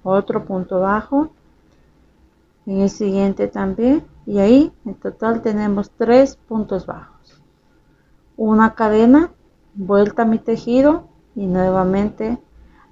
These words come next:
hago puntos bajos. Voy por mi segunda vuelta. Entonces aquí, como les decía, vamos a realizar treinta vueltas en total.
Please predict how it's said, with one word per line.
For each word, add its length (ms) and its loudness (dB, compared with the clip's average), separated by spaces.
hago 360 -4
puntos 420 -8
bajos. 600 -18
Voy 320 0
por 200 -4
mi 140 2
segunda 480 -2
vuelta. 540 -2
Entonces 800 -4
aquí, 720 -4
como 260 4
les 220 4
decía, 540 0
vamos 640 4
a 80 4
realizar 800 2
treinta 720 4
vueltas 840 0
en 220 -2
total. 440 -8